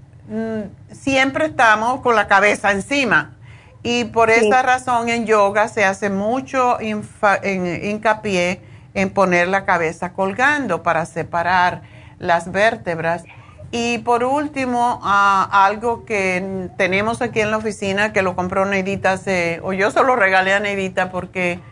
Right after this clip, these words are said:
Speaker 1: tenía también dolor con el cuello, es una, una cama inverti-, eh,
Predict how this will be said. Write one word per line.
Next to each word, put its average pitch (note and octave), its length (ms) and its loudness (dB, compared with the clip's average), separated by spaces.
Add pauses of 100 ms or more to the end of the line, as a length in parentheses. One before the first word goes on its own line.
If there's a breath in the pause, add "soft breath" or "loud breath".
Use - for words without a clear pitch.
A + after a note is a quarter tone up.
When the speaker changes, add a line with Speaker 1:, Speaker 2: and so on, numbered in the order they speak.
(360 loud breath)
Speaker 1:
tenía F#3+ 400 0
también F#3+ 440 -2
dolor F3+ 320 0
con F#3 180 -6
el F3+ 140 -4
cuello, A3+ 460 0 (420 loud breath)
es A3 260 -2
una, B3+ 420 -2
una A#3 460 -2 (460)
cama A#3 400 4
inverti-, G#3+ 680 -2
eh, F#3+ 480 0